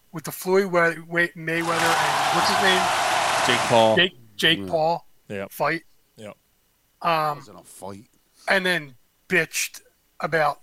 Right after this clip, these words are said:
Speaker 1: well, no, not even, just anybody associated with it. The fact that anybody bitched about it is gravy.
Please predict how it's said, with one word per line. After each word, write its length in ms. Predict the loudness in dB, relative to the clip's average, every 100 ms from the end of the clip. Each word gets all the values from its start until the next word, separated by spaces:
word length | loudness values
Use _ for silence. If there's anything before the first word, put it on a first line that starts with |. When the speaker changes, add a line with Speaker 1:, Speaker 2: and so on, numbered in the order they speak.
| 2
Speaker 1:
well, 200 | 2 4
no, 260 | 2 0 0
not 200 | -2 -2
even, 200 | -4 -12
just 280 | -14 -14 -6
anybody 300 | -4 -4 -2
associated 500 | -2 -4 -6 -8 -10
with 120 | -14 -18
it. 100 | -20 _ _ _
The 80 | -8
fact 280 | -2 -2 -2
that 120 | -4 -2
anybody 340 | -4 -2 -6
bitched 280 | -4 -8 -8
about 240 | -8 -8
it 80 | -10 -14
is 300 | -12 -10 -12 _
gravy. 420 | -10 -8 -8 -14